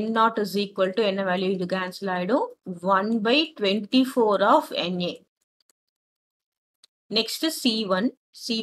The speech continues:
ஒன் என்னது? One gram of O two. அப்போ one gram of O two ஓட ஒரு ஆக்சிஜனுக்கு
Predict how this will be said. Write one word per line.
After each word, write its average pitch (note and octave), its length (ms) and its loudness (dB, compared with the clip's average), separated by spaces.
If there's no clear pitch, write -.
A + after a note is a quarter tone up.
ஒன் A3 120 -2
என்னது? G3+ 240 0
One G3 120 2
gram G#3 300 4
of D4 100 -2
O A3 40 6
two. G3 100 2
அப்போ F#3 280 -2
one F#3 240 2
gram G3 400 0
of A#3 180 4
O G3 120 0
two A#3 160 2
ஓட G#3+ 120 2
ஒரு A3+ 180 8
ஆக்சிஜனுக்கு C4 500 6